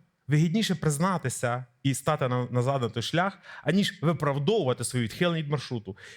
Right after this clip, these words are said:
Як я завжди люблю то казати на прикладах, знаєте, ти починаєш свій шлях до якоїсь точки, до якогось напрямку, який Бог тобі вказує, і ти можеш відхилитися від маршруту отак, от, на один, на два градуси. І, здається, ніхто того навіть не побачить, і ти виправдаєшся, що ти не йдеш отак, а трошечки отак.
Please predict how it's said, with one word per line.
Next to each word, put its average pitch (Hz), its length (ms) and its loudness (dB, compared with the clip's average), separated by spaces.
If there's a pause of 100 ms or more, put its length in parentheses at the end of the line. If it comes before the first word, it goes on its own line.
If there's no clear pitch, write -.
Як 147 200 0
я 165 140 2
завжди 165 340 0
люблю 165 180 -2
то 160 100 -4
казати 165 300 0
на 143 100 0
прикладах, 151 360 -2
знаєте, 151 300 0
ти 185 140 0
починаєш 170 600 -2
свій 131 140 -2
шлях 185 300 0
до 139 80 -2
якоїсь 127 300 -2
точки, 170 500 -2 (260)
до 120 80 0
якогось 131 260 -2
напрямку, 175 380 0
який 147 160 -4
Бог 139 140 0
тобі 127 140 -6
вказує, 104 440 -2 (220)
і 131 60 2
ти 196 120 2
можеш 196 220 2
відхилитися 180 460 0
від 151 100 -2
маршруту 156 320 -2
отак, 147 280 0
от, 110 80 -4
на 127 60 2
один, 139 260 0
на 127 100 0
два 123 160 0
градуси. 104 480 -4 (100)
І, 139 80 0
здається, 190 360 2
ніхто 185 260 0
того 190 180 0
навіть 185 140 4
не 180 60 2
побачить, 160 420 0
і 139 40 -6
ти 160 100 -2
виправдаєшся, 127 680 -2 (120)
що - 120 -12
ти 180 80 2
не 170 80 2
йдеш 165 200 2
отак, 165 240 -2
а 180 40 4
трошечки 165 400 -4
отак. 143 280 0